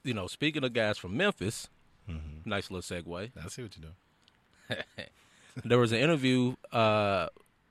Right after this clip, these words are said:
Speaker 1: by D J Paul from Three Six, legendary group Three Six Mafia.
Speaker 2: Did he say something like, "He's a dog, one you should not trust"? <laughs> I didn't know if that was a direct quote of that. I don't know.
Speaker 1: I don't know.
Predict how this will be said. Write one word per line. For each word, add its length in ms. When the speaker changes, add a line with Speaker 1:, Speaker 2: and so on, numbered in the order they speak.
Speaker 1:
by 260
D 180
J 180
Paul 420
from 420
Three 140
Six, 240
legendary 500
group 300
Three 140
Six 220
Mafia. 380
Speaker 2:
Did 160
he 60
say 400
something 360
like, 140
"He's 160
a 60
dog, 380
one 260
you 60
should 180
not 220
trust"? 300
<laughs> 20
I 100
didn't 140
know 140
if 60
that 120
was 100
a 40
direct 280
quote 220
of 80
that. 120
I 60
don't 100
know. 60
Speaker 1:
I 140
don't 120
know. 120